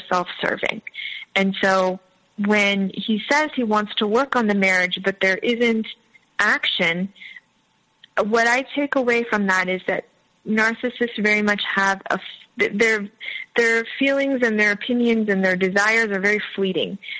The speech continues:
and their choices are very fleeting. And so when he says that he's wanting to change and he's gonna work on things, but then you don't see any follow through, I really wouldn't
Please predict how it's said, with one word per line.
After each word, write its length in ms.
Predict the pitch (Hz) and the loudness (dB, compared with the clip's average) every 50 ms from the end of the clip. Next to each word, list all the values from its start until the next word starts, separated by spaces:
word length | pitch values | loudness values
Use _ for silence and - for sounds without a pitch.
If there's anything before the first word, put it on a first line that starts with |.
| - - | -8 -2
and 140 | - 196 196 | -2 0 2
their 100 | 190 185 | 2 0
choices 540 | 185 - - - 247 247 240 - 202 196 185 | 0 -2 0 0 0 0 0 0 -2 -2 0
are 80 | 175 175 | -2 0
very 260 | 175 165 160 156 170 - - | 0 0 0 0 -2 -6 -6
fleeting. 400 | - - 151 - 190 240 - - | -4 -4 -2 -2 -2 -4 -4 -2
And 180 | - 208 196 190 - | 0 0 0 2 2
so 220 | 208 196 190 190 190 - - - - - _ | 2 2 2 0 -2 -6 -8 -10 -10 -8 _
when 300 | 220 214 208 202 202 196 | 0 2 2 2 2 0
he 240 | 196 190 208 208 196 - | 0 0 0 0 0 2
says 260 | 220 214 214 208 208 202 - - | 2 2 2 2 0 -2 -2 -2
that 160 | 202 - - | -2 -2 -2
he's 460 | - - 214 208 202 208 202 196 190 - - _ - - - - - - _ _ _ - | -4 -4 -4 -2 0 0 0 0 -2 -4 -8 _ -8 -8 -8 -10 -14 -20 _ _ _ 0
wanting 400 | 220 208 214 208 208 202 202 196 | 2 2 2 2 2 0 0 -2
to 140 | - - 196 | -4 -4 -2
change 520 | 247 262 269 269 254 247 240 233 226 214 | 0 2 2 2 2 2 2 2 2 2
and 120 | 208 196 | 0 0
he's 160 | 190 202 196 - | 0 0 0 0
gonna 220 | - 202 190 190 | 0 0 2 2
work 300 | 190 233 285 294 285 - | 2 2 2 2 2 0
on 180 | 269 247 240 226 | 0 0 2 2
things, 320 | 247 226 220 214 214 214 214 - - - - - - | 2 2 2 2 0 -2 -2 -4 -10 -10 -10 -10 -2
but 140 | - 233 233 | -2 -2 0
then 260 | - 254 254 247 240 233 | 2 2 2 2 0 0
you 100 | 240 220 | 0 2
don't 280 | 226 226 226 220 220 - - - | 2 2 2 0 -4 -8 -4 -2
see 140 | 247 233 233 | 0 2 2
any 180 | 220 214 208 185 - - | 2 2 0 -2 -2 0
follow 340 | - 185 185 185 208 233 247 - - - | 0 2 2 2 2 0 -2 -4 -4 -2
through, 320 | 302 311 330 349 392 415 - _ _ - - - - - - - _ _ _ _ _ _ _ _ _ _ _ _ - - - - | 0 0 0 0 -2 -2 -4 _ _ -16 -14 -12 -12 -12 -14 -18 _ _ _ _ _ _ _ _ _ _ _ _ -4 -4 0 0
I 60 | 240 | 0
really 360 | 240 233 240 269 269 269 269 | 0 2 2 2 2 2 0
wouldn't 480 | 254 226 226 254 254 240 240 240 233 | 0 0 0 0 2 2 2 0 -2